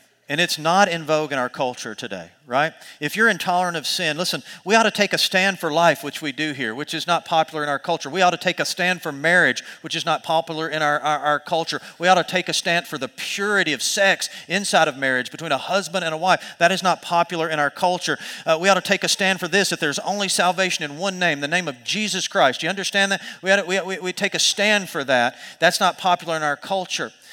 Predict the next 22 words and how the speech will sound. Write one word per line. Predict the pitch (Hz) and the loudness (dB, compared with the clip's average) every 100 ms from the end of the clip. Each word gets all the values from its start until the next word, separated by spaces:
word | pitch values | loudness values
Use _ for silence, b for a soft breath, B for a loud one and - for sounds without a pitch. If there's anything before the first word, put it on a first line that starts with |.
| B B - | B B -6
So | 170 151 B B B - | -4 -4 B B B -20
we | - 185 180 | -12 -2 2
are | 170 | 4
intolerant | 160 160 147 - 185 208 185 160 | 2 -4 -6 0 4 4 2 0
of | 151 135 | -4 -2
those | 160 175 165 | -2 0 -4
who | 165 | -4
don't | 160 135 | -4 -4
believe | 147 190 165 | -4 -4 0
that, | 156 160 | 0 0
but | 151 | -4
we're, | 151 151 | -6 -8
we're, | 156 170 147 143 | -10 -12 -10 -10
we're | 151 | -10
tolerant | - - 196 196 | -8 0 0 0
of | 156 | -2
their | 156 | -4
belief | 127 139 170 202 | -6 -4 -4 -4
system, | - 151 - 156 151 B B 139 | -4 -4 -4 -6 -8 B B 0
but | 156 156 | 0 0
we | 156 151 - | -2 -4 -2
are | 147 139 127 | 2 2 0